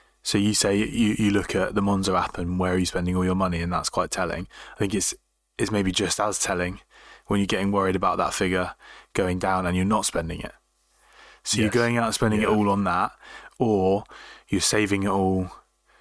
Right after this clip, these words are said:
Speaker 1: for something that you don't really know what you're saving it for. They, I think, are equally as telling if you strip it back and go to the next level of, of where that desire to do that comes from.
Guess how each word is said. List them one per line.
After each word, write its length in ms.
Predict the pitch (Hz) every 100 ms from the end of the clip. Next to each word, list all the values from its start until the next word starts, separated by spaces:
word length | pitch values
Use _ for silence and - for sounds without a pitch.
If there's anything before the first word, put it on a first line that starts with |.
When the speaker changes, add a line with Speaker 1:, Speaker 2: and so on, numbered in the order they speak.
| _ _
Speaker 1:
for 160 | -
something 360 | 101 101 95 92
that 100 | 98
you 160 | 101 95 - - -
don't 200 | 95 92
really 340 | 98 101 95
know 140 | 90
what 60 | 92
you're 80 | 92
saving 260 | 98 92
it 100 | 85
for. 380 | - 85 85 92 - - - - - _
They, 320 | 110 104 104
I 160 | 101 98
think, 300 | - 107 90
are 240 | 92 92
equally 380 | 90 98 - 92
as 80 | 90
telling 280 | - 101 90
if 120 | 85
you 60 | 90
strip 300 | - 95 87
it 100 | 92
back 260 | 95 90
and 100 | -
go 120 | 92 90
to 140 | -
the 60 | 92
next 280 | 90 - -
level 420 | 87 90 90 - _ -
of, 180 | 90 95
of 240 | 95 90
where 320 | 95 95 92
that 220 | 92 87 - - - - - - - _ _ _ -
desire 400 | 101 95 90 87
to 100 | 90
do 140 | 92
that 140 | 92 -
comes 240 | 95 87
from. 260 | - -